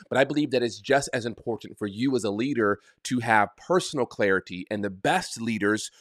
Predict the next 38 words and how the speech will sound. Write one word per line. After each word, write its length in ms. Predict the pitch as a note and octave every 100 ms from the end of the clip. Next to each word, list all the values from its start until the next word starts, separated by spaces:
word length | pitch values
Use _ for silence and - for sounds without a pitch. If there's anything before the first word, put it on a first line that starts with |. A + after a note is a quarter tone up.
| _ -
who 100 | C#3+
are 100 | C3+
able 280 | C3 C3+ C3+
to 160 | C#3
lead 460 | A#2+ A#2+ D#3+ D3 C3+
at 120 | -
a 40 | A2+
high 300 | - C3 C3+
level 320 | B2+ B2 A#2+
in 100 | A#2
the 100 | A2 -
organizational 760 | C3 A#2 A2+ G#2+ E3+ - C3
space 460 | - A2 G2 - - _ _ _ -
also 360 | C3 E3 - C#3
are 140 | A#2+
leading 400 | A#2 C3+ C#3 B2+
themselves 800 | A2+ A2+ - C3 D#3 C#3 A#2+ G#2
extremely 560 | G#2+ - - C3+ C3 B2+
well 460 | G#2 G2+ G2 G2 - _ _ A2
in 80 |
the 80 | A2
personal 500 | - - D3+ - B2
space. 480 | A2 - F#2+ D#2+ - _ _
So 360 | - - C3 B2
they 140 | C#3 D3
have 440 | B2 D#3+ D3 A2+ -
a 120 | A2+
core 480 | - - D3 C#3+ A#2
value 420 | A2+ A2+ G#2+ G#2+
system 520 | - G#2+ - G2 F2 - _ -
that 180 | A#2 -
animates 580 | A#2 B2 A#2+ A#2 A#2 - -
and 160 | G#2+
that 160 | A2 F#2
grounds 640 | G#2+ A2 A#2 A2+ A2+ F#2+
their 180 | A2 G2+
day-to-day 560 | F#2 A2+ G#2+ F#2+ G#2+ G2
decisions. 720 | G2 - G#2+ F2+ E2+ D#2